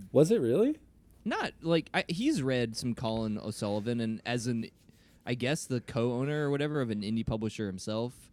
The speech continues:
Speaker 2: I, that might have been where I got wind of it.
Speaker 1: Okay.
Speaker 2: And then it was just, like, some random person was like, "Colin O'Sul-, Co-, uh, Colin O'Sullivan is worth checking out," and then the synopsis got me. 'Cause I, I feel like the,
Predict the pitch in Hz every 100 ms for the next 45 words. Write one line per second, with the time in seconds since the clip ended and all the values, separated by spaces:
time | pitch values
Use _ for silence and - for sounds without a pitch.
0 | - - - _ _ _ 135 143 170 170
1 | 180 165 160 143 127 117 107 107 104 95
2 | 82 73 - - 110 92 80 - - -
3 | - 156 156 147 139 - 151 151 147 -
4 | - 123 147 139 - 131 113 - - -
5 | - - - 165 165 165 156 147 131 -
6 | 123 120 110 98 107 98 87 - - -
7 | - - - - - - - - - -
8 | _ _ _ - 131 135 135 127 120 -
9 | - 139 - - - - 98 87 - 135
10 | 139 - 117 110 120 120 110 107 98 101
11 | 104 113 - 110 110 113 117 - 104 104
12 | 104 101 101 98 - _ - _ _ _
13 | - - - - 104 113 - 113 127 135
14 | - - 92 - - - - 139 151 151
15 | 151 - 180 170 147 135